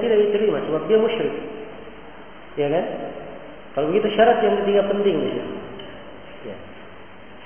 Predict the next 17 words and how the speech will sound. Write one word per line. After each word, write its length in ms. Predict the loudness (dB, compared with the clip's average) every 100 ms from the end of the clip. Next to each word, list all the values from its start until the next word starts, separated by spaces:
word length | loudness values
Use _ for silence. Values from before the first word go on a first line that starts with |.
| -16 -16 -16 -16 -16 -2
Untuk 280 | 0 4 2 2 -4 -8 -10 -12 -14 -14 -16 -16 -2
dijelaskan. 640 | 2 4 4 4 4 -2 -4 -6 -10 -12 -14 -14 -16 -16 -16 -16 -16 -16 -16 -14 -2
Baik. 180 | -2 -2 -8 -10 -12 -14 -14 -16 -16 -16 -16 -16
Jadi 200 | -2 2 8
dari 220 | 10 10 6 4 4
firman 280 | 4 6 8
Allah, 260 | 8 6 4
"Iyyaka 460 | 4 8 8 8 8
na'budu," 640 | 6 6 4 4 4 2
kepadamu 380 | 2 4 4 4
lah 120 | 2 2
kami 160 | 0 0
beribadah. 640 | 0 -2 -4 -4 -4 -6 -8 -12 -14 -14 -16 -16 -16 -16 -16 -14 -14 -14 -4
"Wa 80 | -2
iyyaka 580 | 0 2 4 6 6 6
nasta'in," 840 | 4 2 -2 -2 0 0 -2 -2
dan 120 | -2